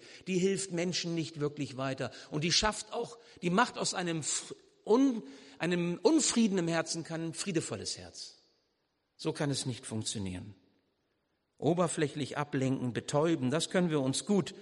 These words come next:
Unser menschlicher Stolz hindert uns daran, ehrlich zu sein.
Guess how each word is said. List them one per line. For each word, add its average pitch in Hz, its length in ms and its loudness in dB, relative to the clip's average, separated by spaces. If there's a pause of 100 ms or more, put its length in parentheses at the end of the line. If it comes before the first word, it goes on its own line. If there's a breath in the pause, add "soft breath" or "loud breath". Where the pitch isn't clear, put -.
(520 loud breath)
Unser 147 200 0
menschlicher 156 540 2
Stolz 214 560 8
hindert 226 300 2
uns 196 200 -4
daran, 160 360 -4
ehrlich 196 540 2
zu 131 220 4
sein. 92 520 -6